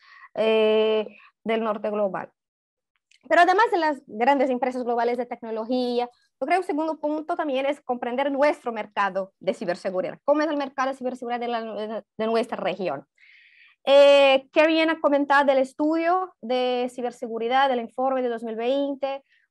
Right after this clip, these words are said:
producido por el Banco Interamericano de Desarrollo y por la Organización de los Estados Americanos? Tuve el placer de trabajar con ella en este reporte. Y una de las dimensiones que hay, que de ese modelo de madurez, la quinta dim-, dimensión de ese estudio,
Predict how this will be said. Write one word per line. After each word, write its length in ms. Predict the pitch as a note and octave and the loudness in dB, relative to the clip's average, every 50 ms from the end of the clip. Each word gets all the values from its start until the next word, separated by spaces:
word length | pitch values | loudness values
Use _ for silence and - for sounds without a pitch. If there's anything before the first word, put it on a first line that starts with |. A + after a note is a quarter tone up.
| _ _ | _ _
producido 680 | A#3+ A#3+ A#3 A#3 A#3 A#3+ - B3+ B3 B3 A#3+ A#3+ - | -6 -4 -4 -4 -6 -6 -4 -2 -2 -2 -2 -4 -4
por 160 | A3+ A3+ A3+ | -4 -4 -2
el 120 | A3+ A3 | -2 -2
Banco 200 | G#3 G#3+ A3+ A#3+ | -2 -4 -4 -4
Interamericano 720 | B3 A#3 A#3 G#3+ A3+ A#3 A3 A3 A3 - - A3+ A3+ A3+ A3 | -4 -4 -4 -6 -4 -6 -6 -8 -8 -4 -4 -4 -4 -4 -6
de 60 | G#3+ | -8
Desarrollo 440 | G#3 G#3 A3+ G#3+ B3 C4 C4+ C4+ C4+ | -8 -8 -8 -4 -2 0 2 2 0
y 40 | C4 | 0
por 200 | C4 - A3 A3+ | -2 -6 -6 -6
la 120 | A3+ A3 | -6 -6
Organización 520 | A3 G#3 G#3 G#3+ G#3+ G#3+ G#3+ - - G#3+ G#3+ | -6 -6 -6 -6 -6 -8 -10 -10 -12 -8 -6
de 80 | G#3+ | -4
los 140 | G3+ G#3 G#3 | -4 -2 -2
Estados 380 | G#3 G3+ G#3 - G3+ G3+ G#3 G#3 | -4 -6 -4 -4 -4 -4 -4 -4
Americanos? 800 | G#3 G#3 G3+ G#3 G3+ - - C4+ C#4 C#4+ C#4 C#4 C4+ C4+ C4+ | -4 -4 -4 -4 -4 -2 0 0 2 2 2 0 -2 -4 -6
Tuve 160 | - A3 A3+ A3 | -8 -8 -8 -8
el 40 | |
placer 440 | A3 G#3+ G#3 G#3+ G3+ - A3 G#3 G#3 | -6 -6 -8 -8 -6 -8 -6 -4 -2
de 140 | G3+ G3+ G3+ | -2 -2 -4
trabajar 420 | G3+ - G#3 G3+ G3+ G#3 A3 G#3+ - | -4 -6 -6 -6 -6 -6 -8 -10 -10
con 160 | _ A3 G#3 | _ -6 -4
ella 140 | A3 G#3+ G#3+ | -2 -2 -2
en 80 | G#3+ A#3 | -4 -4
este 180 | A3 - - | -6 -10 -10
reporte. 720 | G3+ G#3 G#3 G#3 - B3 B3 B3 B3 A#3+ B3 - - C4 C4 - _ - - - _ _ _ _ _ | -8 -8 -8 -4 -2 0 2 2 2 0 0 -4 -6 -6 -6 -8 _ -20 -20 -20 _ _ _ _ _
Y 160 | - C#4+ D#4 | -4 -2 0
una 180 | E4 F4 F#4+ G#4+ | 2 2 2 2
de 100 | F#4+ F#4+ | 2 2
las 140 | F#4 F4 D#4+ | 2 2 2
dimensiones 720 | C#4 D#4 D4+ D4 C#4+ C#4+ C#4+ - E4 E4 D#4+ C#4+ C#4+ C#4 - _ | 2 2 2 2 0 -2 -4 -6 -4 -2 -2 -2 -2 -4 -8 _
que 400 | - A#3 A#3 A#3 A#3 A3+ - - _ | -8 -8 -6 -6 -6 -6 -8 -6 _
hay, 440 | - C4+ C#4 C#4+ C#4 B3+ B3 A#3+ - _ _ _ _ | 2 4 4 4 4 2 -2 -4 -8 _ _ _ _
que 80 | A3+ | -8
de 80 | A3+ A3+ | -6 -6
ese 120 | A#3+ - | -6 -8
modelo 380 | A#3 A3+ G#3+ A3 A#3 B3 B3+ B3 | -6 -6 -4 -2 0 0 0 0
de 100 | A#3+ A3+ | 0 -2
madurez, 540 | A3 G#3 G#3 G#3+ G#3+ A#3+ C4 C4 A#3+ A3+ G3+ | -2 -4 -4 -4 -2 -2 0 0 -2 -4 -6
la 180 | G#3+ G#3 G#3 | -8 -10 -8
quinta 360 | - - D#4+ E4+ E4+ D#4 C4+ A#3+ | -4 0 2 2 2 0 -2 -4
dim-, 220 | A3+ G#3+ G#3+ G#3 - | -6 -8 -10 -10 -10
dimensión 640 | G3+ A3+ A3 G#3 A3 G#3+ - - C#4 D4 D4 C#4+ C#4 | -8 -6 -6 -6 -8 -8 -2 0 2 2 2 2 0
de 80 | A#3 G#3+ | -2 -4
ese 180 | A3 - - | -6 -6 -10
estudio, 480 | G3+ G#3 _ - C#4 C#4 C4 A3+ G3+ | -12 -10 _ -4 -2 -2 -2 -2 -4